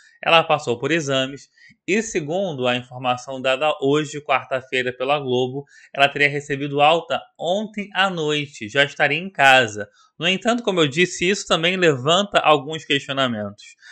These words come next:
Se a Ana tá bem, como todo mundo disse, não fraturou nada, não quebrou nada,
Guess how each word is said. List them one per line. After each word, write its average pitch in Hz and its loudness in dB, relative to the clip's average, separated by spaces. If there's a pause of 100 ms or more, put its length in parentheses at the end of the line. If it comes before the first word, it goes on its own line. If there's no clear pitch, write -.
(160)
Se - -2
a 240 10
Ana 220 6
tá 202 6
bem, 160 4
como 156 -6
todo 151 -2
mundo 151 -4
disse, 139 0
não 147 -10
fraturou 147 2
nada, 135 4
não 139 -6
quebrou 139 0
nada, 139 4